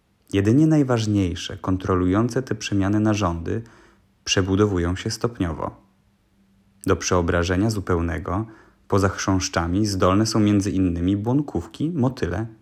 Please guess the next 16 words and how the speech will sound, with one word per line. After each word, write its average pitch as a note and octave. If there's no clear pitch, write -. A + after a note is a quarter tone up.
czy -
muchówki. C3+
Dorosłe A#2
omomiłki G2+
są F#2+
aktywne F2+
w E2+
dzień E2+
i C#3
odżywiają A2+
się A#2
mszycami A2+
i -
innymi G#2+
małymi F#2
owadami. F2